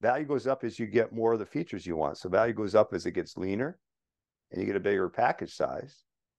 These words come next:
But the, at the same time, on, in another realm, as the price goes up, the quantity sold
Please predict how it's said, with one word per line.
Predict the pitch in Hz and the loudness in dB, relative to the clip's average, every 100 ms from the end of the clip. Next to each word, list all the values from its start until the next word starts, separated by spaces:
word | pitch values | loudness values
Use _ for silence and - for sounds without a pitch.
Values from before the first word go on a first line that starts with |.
| _ _ _ _ _ | _ _ _ _ _
But | 123 117 | 0 0
the, | 113 127 120 - | 2 2 2 0
at | 110 | -2
the | 110 | -2
same | - 147 139 | 0 0 0
time, | 156 180 147 | 0 0 2
on, | 113 113 | 0 -2
in | 117 | -4
another | 107 117 165 | 0 2 2
realm, | 110 95 85 104 117 _ _ _ _ _ _ _ _ _ - | 2 2 2 0 -6 _ _ _ _ _ _ _ _ _ -4
as | 110 98 | -2 -2
the | |
price | 104 139 165 | -2 -2 -2
goes | - 107 95 | -2 -2 2
up, | 101 - - | 0 0 -6
the | 104 | -6
quantity | - 123 120 110 - _ | 0 2 2 0 -6 _
sold | - - 175 165 110 | -20 -4 0 0 -4